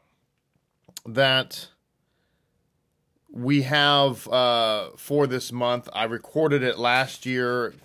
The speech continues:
brought down the highlights of the month, of what things we can look at and look for and so on. And so I just wanna make you aware that it's there, and then you can, uh, take a look at it and see what Hashem might,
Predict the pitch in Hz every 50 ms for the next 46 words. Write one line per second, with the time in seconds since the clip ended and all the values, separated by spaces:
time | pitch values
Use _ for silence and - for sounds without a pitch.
0 | 110 101 92 117 127 127 120 117 123 123 120 117 110 107 - - 127 127 127 123
1 | 127 123 120 117 107 - 113 101 98 107 107 110 113 113 110 110 107 - - -
2 | 90 95 104 120 120 - - - - - 127 123 123 107 92 107 117 - - 107
3 | 101 101 95 - - - _ _ - - - - - - - - 117 127 135 123
4 | - 131 123 120 117 113 113 117 120 113 - - - 120 120 120 117 110 107 -
5 | - 120 117 113 113 113 110 107 104 - - 123 117 120 123 - 139 139 139 131
6 | 135 135 131 127 123 131 135 135 131 120 120 113 110 - - 113 110 156 175 -
7 | - 127 113 101 107 127 135 _ _ - _ _ _ _ _ _ _ _ _ _
8 | _ _ - 120 131 127 131 131 131 135 143 139 - - 143 139 131 127 127 123
9 | 120 117 117 113 110 110 107 101 101 101 - - - - - - - - - -
10 | - - - - 151 147 139 139 135 143 143 143 - 139 127 127 123 127 123 123
11 | - - 113 117 113 107 - - - 143 143 139 135 131 131 127 117 113 110 110
12 | 135 131 120 113 - - 135 127 123 123 123 123 123 117 113 113 -